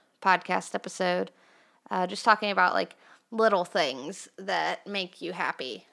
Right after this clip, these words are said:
Um, so I, one thing that I thought of that's a little thing that makes me happy is my planner that I have, and I write all my things in it.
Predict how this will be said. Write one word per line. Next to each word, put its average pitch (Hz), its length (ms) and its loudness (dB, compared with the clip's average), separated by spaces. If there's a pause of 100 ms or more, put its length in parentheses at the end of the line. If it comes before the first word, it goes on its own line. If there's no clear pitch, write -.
(140)
Um, 170 460 -6 (1080)
so 196 500 2
I, 196 640 0 (120)
one 208 400 4
thing 190 380 0
that 190 100 0
I 185 100 2
thought 185 280 4
of 185 260 2
that's 190 200 -8
a 190 40 0
little 180 200 -2
thing 180 240 -6
that 175 100 -10
makes 175 260 -8
me 185 100 -6
happy 180 360 -2
is 190 400 -6 (420)
my 277 500 0
planner - 600 -10 (180)
that - 140 -2
I - 100 0
have, - 400 -8 (200)
and 185 380 -6
I 185 480 0
write 196 260 0
all 196 100 2
my 190 140 -8
things 190 360 -8
in 196 100 -6
it. 208 220 -6